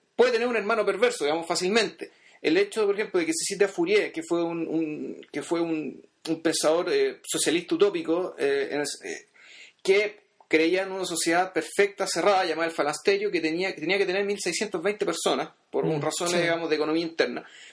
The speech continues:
Speaker 1: Pero aquí la, la, la lógica que inspira, que, que, que inspira esto es la lógica de la, de la clausura. Es decir, para que esta utopía sea posible, se necesita que estar aislada del mundo, o ser ella un mundo en sí mismo.
Speaker 2: Claro.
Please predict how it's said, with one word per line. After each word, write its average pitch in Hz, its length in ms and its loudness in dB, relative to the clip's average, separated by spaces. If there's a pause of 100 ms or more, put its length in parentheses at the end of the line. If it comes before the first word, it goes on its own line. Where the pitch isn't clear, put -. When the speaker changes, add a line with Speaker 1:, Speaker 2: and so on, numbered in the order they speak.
(160)
Speaker 1:
Pero 180 260 4
aquí 160 300 0
la, 190 160 2
la, 156 340 4
la 147 140 2
lógica 202 360 2
que 196 60 -4
inspira, 202 560 -2
que, 143 160 -8
que, 151 280 -4
que 131 180 -10
inspira 196 340 2
esto 214 180 -2
es 226 40 2
la 196 80 4
lógica 208 380 2
de 202 60 2
la, 180 100 0
de 160 200 -4
la 156 100 4
clausura. 147 580 -2
Es 139 100 -4
decir, 143 260 -2
para 139 220 2
que 165 60 -2
esta 180 180 0
utopía 175 540 0
sea 170 220 -2
posible, 202 380 -2
se 160 120 -6
necesita 190 540 -2 (140)
que 165 80 -8
estar 160 260 0
aislada 156 360 2
del 165 80 -2
mundo, 160 340 -2
o 135 80 -4
ser 165 180 0
ella 185 200 0
un 170 80 -6
mundo 170 220 -4
en 165 40 -6
sí 196 140 -6
mismo. - 280 -6 (480)
Speaker 2:
Claro. 143 200 -4